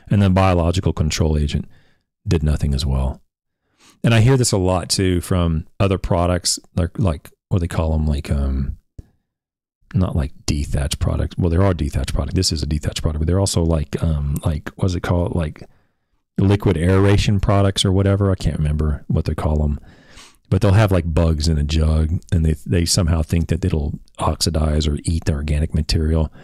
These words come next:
and increase water infiltration. Meanwhile, they're applying the product that includes a wetting agent in the product. Of course, you're gonna inf-, change the water infiltration, probably increase water infiltration when you have a wetting agent in the product. Of course, that's gonna happen.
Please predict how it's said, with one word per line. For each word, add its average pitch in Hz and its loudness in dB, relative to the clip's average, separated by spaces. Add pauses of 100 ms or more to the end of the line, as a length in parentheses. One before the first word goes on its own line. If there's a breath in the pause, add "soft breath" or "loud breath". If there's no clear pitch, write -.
(260 loud breath)
and 85 0
increase 87 2
water 82 2
infiltration. 82 -2
Meanwhile, 92 2
they're 87 2
applying 90 0
the 82 0
product 85 -2 (320)
that 98 0
includes 92 2
a 95 2
wetting 80 0
agent 95 2
in 98 4
the 98 2
product. 98 0 (720 loud breath)
Of - -8
course, 117 2
you're 107 4
gonna 95 4
inf-, - 0
change 98 0
the 92 2
water 92 2
infiltration, 90 0
probably 98 0
increase 92 0
water 82 2
infiltration 78 -2 (300 loud breath)
when 90 0
you 85 4
have 90 2
a 82 2
wetting 82 2
agent 78 0
in 87 0
the 73 -2
product. 71 -4
Of 76 -4
course, 82 -4
that's - -4
gonna 69 -2
happen. - -6